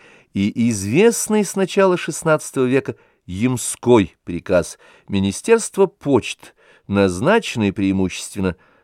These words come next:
для рассылки приказных бумаг и для развозки чиновников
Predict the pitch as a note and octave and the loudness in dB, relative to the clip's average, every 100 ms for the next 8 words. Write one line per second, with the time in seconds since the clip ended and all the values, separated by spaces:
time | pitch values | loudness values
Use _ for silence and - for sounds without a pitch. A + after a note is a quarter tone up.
0 | _ G#2+ D3 F3+ - C4 A3 - - - | _ 0 2 2 0 -4 -4 -6 -4 0
1 | E3+ C3 G2+ E2 D#2+ F#2 F#2+ G2 - - | 0 0 -2 -4 -4 0 4 4 0 -14
2 | _ _ G2+ F#2 F#2 F#2 F#2+ G3 G3+ - | _ _ -4 2 4 2 4 2 2 -8
3 | F#3+ - E3+ D3 A#2 G2+ G2+ G2+ F#2 | -8 -6 -2 4 4 4 0 -2 -4